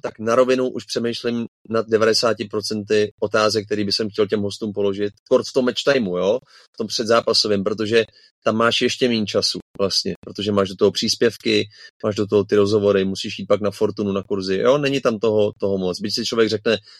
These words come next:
dvacet dva minut předzápasový studio, no jo, ale na to mluvený slovo s těma hostama máš třeba deset. Takže já už se právě snažím vždycky hledat něco, abych, eh, třeba i toho hosta překvapil, nebo aby ten divák se právě,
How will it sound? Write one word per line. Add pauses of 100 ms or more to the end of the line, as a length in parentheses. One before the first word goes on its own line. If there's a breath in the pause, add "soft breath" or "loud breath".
(140)
dvacet
dva
minut
předzápasový
studio,
no
jo,
ale
na
to
mluvený
slovo
s
těma
hostama
máš
třeba
deset. (880 loud breath)
Takže
já
už
se
právě
snažím
vždycky
hledat
něco, (320)
abych, (140)
eh,
třeba
i
toho
hosta
překvapil,
nebo
aby
ten
divák
se
právě,